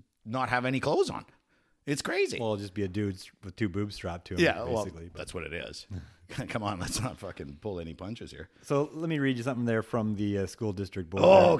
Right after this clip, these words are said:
Speaker 1: okay. I was gonna read that, I bet,
Speaker 2: Yeah, okay.
Speaker 1: too. You go ahead.
Speaker 2: "We strive to promote
Speaker 1: Yes,
Speaker 2: and
Speaker 1: that's what
Speaker 2: support
Speaker 1: I was
Speaker 2: a
Speaker 1: gonna read.
Speaker 2: positive learning environment in schools consistent with the values of the school board,"
Speaker 1: Yeah.
Speaker 2: continued the statement,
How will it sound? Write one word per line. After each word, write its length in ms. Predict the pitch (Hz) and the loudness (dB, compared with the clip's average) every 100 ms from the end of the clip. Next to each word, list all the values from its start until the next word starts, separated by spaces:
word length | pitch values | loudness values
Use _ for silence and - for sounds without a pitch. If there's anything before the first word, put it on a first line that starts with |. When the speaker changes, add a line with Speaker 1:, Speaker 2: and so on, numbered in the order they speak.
| 147 | 6
Speaker 1:
okay. 20 | 139 | 6
I 120 | 147 | 4
was 140 | 147 | 2
gonna 160 | 139 135 | 0 0
read 180 | 139 127 | 0 0
that, 160 | 123 | 0
I 60 | 117 | 2
bet, 120 | 117 | 4
Speaker 2:
Yeah, 120 | 131 | 4
okay. 140 | 123 120 | 6 4
Speaker 1:
too. 40 | |
You 180 | 113 127 | 2 2
go 160 | 127 | 2
ahead. 100 | 117 | 6
Speaker 2:
"We 200 | 160 190 | 8 8
strive 580 | 185 - 160 156 147 127 | 4 0 4 8 8 8
to 120 | - | 2
promote 320 | - 127 131 180 | -2 4 8 12
Speaker 1:
Yes, 200 | 233 - | 12 12
Speaker 2:
and 100 | - | 8
Speaker 1:
that's 140 | 170 | 10
what 40 | 139 | 12
Speaker 2:
support 140 | 120 | 10
Speaker 1:
I 80 | 82 | 8
was 80 | 120 | 6
Speaker 2:
a 80 | |
Speaker 1:
gonna 120 | 110 104 | 4 6
read. 40 | |
Speaker 2:
positive 400 | 151 147 143 143 | 8 8 8 4
learning 260 | 123 135 135 | 4 4 4
environment 460 | 123 120 123 120 107 | 4 4 4 2 -2
in 60 | |
schools 440 | 95 - 131 127 110 | -6 0 2 2 0
consistent 600 | 110 101 - 151 151 131 | -2 -4 -4 -4 -2 -2
with 140 | 113 | -2
the 80 | 101 | -2
values 680 | 87 110 117 127 123 123 - | -2 2 4 4 4 2 0
of 220 | 113 107 | -2 -2
the 100 | 101 | -4
school 360 | - 117 113 104 | -4 0 0 2
board," 320 | 95 92 90 | 2 0 0
Speaker 1:
Yeah. 220 | 92 98 - _ | -4 -8 -12 _
Speaker 2:
continued 580 | 113 104 107 101 98 87 | -6 -4 -2 0 -2 -4
the 100 | 90 | -8
statement, 480 | - 87 82 90 | -8 -8 -6 -10